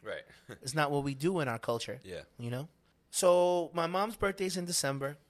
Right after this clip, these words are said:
Speaker 2: and, um, I wanna take her somewhere nice, right? So I start asking the team at the Bird when we're on the floor, "Yo, man, like, you know, I don't wanna bring her here. We've al-, we've, we've already come here.
Speaker 1: Right, yeah.
Speaker 2: Where do I, where do I take my mom for a crazy birthday holiday season?" And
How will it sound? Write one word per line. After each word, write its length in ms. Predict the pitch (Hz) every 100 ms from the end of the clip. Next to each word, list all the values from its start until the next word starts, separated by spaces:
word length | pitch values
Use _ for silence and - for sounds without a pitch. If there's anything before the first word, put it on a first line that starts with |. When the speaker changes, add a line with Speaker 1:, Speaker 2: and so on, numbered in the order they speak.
| -
Speaker 2:
and, 500 | 139 139 135 131 131
um, 580 | 139 139 131 131 127 131 -
I 120 | 135
wanna 260 | 139 143 147
take 200 | 147 143
her 60 |
somewhere 320 | - 135 131
nice, 400 | 127 123 110 - 113
right? 240 | 117 120
So 120 | -
I 60 | 123
start 220 | - 147 143
asking 320 | 139 - 131
the 60 |
team 280 | 123 139 131
at 100 | 123
the 60 | 120
Bird 320 | 117 131 123
when 140 | 120 117
we're 120 | 120
on 120 | 117
the 60 | 117
floor, 260 | - 123
"Yo, 180 | 117 131
man, 200 | 117 113
like, 240 | 120 113 - _
you 100 | 127
know, 240 | 120 117 113 _ _
I 80 | 123
don't 120 | 135
wanna 180 | 131 123
bring 200 | 117 123
her 60 | 110
here. 320 | 123 123 117 - _ 123
We've 180 | 120 123
al-, 220 | 117 104
we've, 100 | 123
we've 300 | 123 _ 127
already 220 | 127 117
come 220 | 110 127 113
here. 300 | 127 117 120
Speaker 1:
Right, 240 | 120 87 - 85
yeah. 100 | 98 69 - -
Speaker 2:
Where 200 | 127 127
do 120 | 131
I, 240 | 127 123
where 200 | 120 147
do 60 | 143
I 80 | 135
take 240 | 147 131
my 120 | 127
mom 260 | 127 131 117
for 200 | - 113
a 40 |
crazy 380 | 110 123 117 113
birthday 440 | 117 113 107 101 107 -
holiday 340 | 101 98 101
season?" 320 | - 95 104 104 107
And 160 | 107